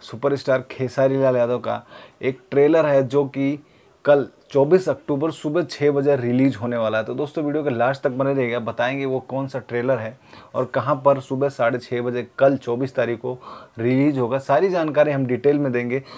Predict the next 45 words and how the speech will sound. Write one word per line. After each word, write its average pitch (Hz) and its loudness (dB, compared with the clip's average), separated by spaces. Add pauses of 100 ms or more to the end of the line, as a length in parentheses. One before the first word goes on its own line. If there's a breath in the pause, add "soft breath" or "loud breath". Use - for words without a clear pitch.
(200 loud breath)
तो 147 -6
दोस्तों, 160 0
आप 151 2
लोगों 160 -2
को 160 0
मालूम 147 0
ही 151 2
होगा 127 2
यार, 123 2
खेसारी 135 -2
लाल 135 2
यादव 131 0
की 127 -8 (100)
back 123 0
to 127 -2
back 127 -2
फिल्में 127 -8 (360 loud breath)
सिनेमा 135 -2
घरों 131 -2
में 131 0
लग 127 0
रही 127 0
है 127 -6 (500 loud breath)
और 135 4
back 139 4
to 160 2
back 127 2 (420 loud breath)
ट्रेलर 151 4 (160)
लॉन्च 135 0 (300)
हो 139 4
रहे 127 0
हैं। 120 -8
दोस्तों, 135 -2
इसी 180 -4
में 147 -4 (400 loud breath)
यसी 151 0
फिल्म्स 202 2
के 151 0
बैनर 131 2
तले 123 -2
एक 117 -4
बनी 135 0
हुई 131 -2
फिल्म 131 -2
है 107 -12